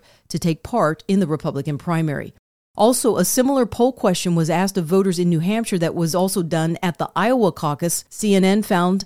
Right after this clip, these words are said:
that eight out of ten New Hampshire Republicans believe that Joe Biden is an illegitimate president. In Iowa, that number came out to seven out of ten Republican voters.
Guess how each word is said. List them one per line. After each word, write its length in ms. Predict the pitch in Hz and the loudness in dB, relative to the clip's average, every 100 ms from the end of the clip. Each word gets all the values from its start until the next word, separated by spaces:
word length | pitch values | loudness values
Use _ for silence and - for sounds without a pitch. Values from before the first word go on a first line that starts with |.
| - | -4
that 220 | 170 - | -4 -2
eight 280 | 196 233 247 | 0 0 0
out 160 | 220 196 | 0 0
of 160 | 180 | 0
ten 320 | - 208 202 214 | -2 -2 2 2
New 120 | 175 | 2
Hampshire 420 | 185 196 202 208 | 2 0 -2 -2
Republicans 840 | 175 170 220 208 185 156 151 - - | -2 -2 -2 0 0 0 -2 -4 -2
believe 260 | 180 196 | 2 4
that 120 | 175 156 | 2 2
Joe 220 | 180 220 | 2 2
Biden 360 | 202 185 190 - | 2 2 2 0
is 140 | 165 | 0
an 100 | 160 - | -2 2
illegitimate 600 | 208 226 208 175 180 175 | 2 2 2 0 0 -2
president. 480 | - 156 143 127 - _ | -4 -4 -4 -8 -12 _
In 120 | 165 | -6
Iowa, 400 | 151 165 196 151 | -2 0 2 2
that 180 | 156 151 | 0 0
number 240 | 160 160 156 | 0 0 -2
came 240 | - 160 | -2 0
out 240 | 156 165 - | 0 -2 -4
to 200 | 190 170 | -2 -2
seven 340 | - 202 202 - | -2 0 0 0
out 160 | 190 | 0
of 140 | 165 - | 0 -2
ten 500 | 208 247 170 151 156 | -2 0 0 -2 -4
Republican 560 | 170 170 180 151 156 156 | -6 -2 -2 -2 -2 -2
voters. 460 | 165 143 98 - | 0 0 -4 -12